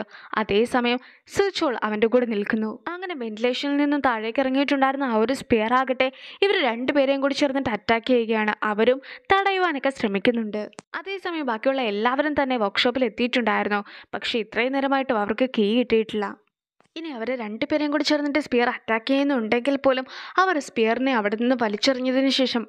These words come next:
ഓടി രക്ഷപ്പെടുകയാണ്. അങ്ങനെ എല്ലാവരും ഇപ്പോൾ വർക്ക്ഷോപ്പിനുള്ളിലേക്ക് കടന്നിരിക്കുന്നു. ഉടനെ തന്നെ ഡോറും ക്ലോസ് ചെയ്യുന്നു. എന്തായാലും അവർക്ക് വണ്ടിയുടെ കീ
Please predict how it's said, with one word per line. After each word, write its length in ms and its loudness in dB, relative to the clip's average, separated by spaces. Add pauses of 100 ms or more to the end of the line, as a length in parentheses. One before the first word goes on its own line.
(140)
ഓടി 260 4
രക്ഷപ്പെടുകയാണ്. 760 0 (380)
അങ്ങനെ 360 2
എല്ലാവരും 580 0
ഇപ്പോൾ 240 2 (300)
വർക്ക്ഷോപ്പിനുള്ളിലേക്ക് 960 0
കടന്നിരിക്കുന്നു. 600 0 (100)
ഉടനെ 340 2
തന്നെ 240 0
ഡോറും 380 0
ക്ലോസ് 320 0
ചെയ്യുന്നു. 320 0 (380)
എന്തായാലും 420 -6
അവർക്ക് 200 -6
വണ്ടിയുടെ 360 0
കീ 180 -4